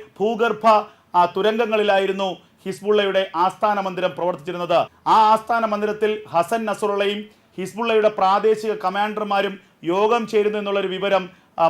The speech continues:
മൊസാദിന് ല-, ലഭിക്കുന്നു. ഈ രഹസ്യ വിവരത്തിൻ്റെ അടിസ്ഥാനത്തിൽ ആണ് മൊസാദ്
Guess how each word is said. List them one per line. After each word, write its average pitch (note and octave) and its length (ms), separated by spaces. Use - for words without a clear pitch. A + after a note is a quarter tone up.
മൊസാദിന് G3+ 580
ല-, F#3 160
ലഭിക്കുന്നു. F3+ 440
ഈ - 20
രഹസ്യ G#3+ 280
വിവരത്തിൻ്റെ G#3+ 380
അടിസ്ഥാനത്തിൽ G3 580
ആണ് F#3 160
മൊസാദ് F#3+ 460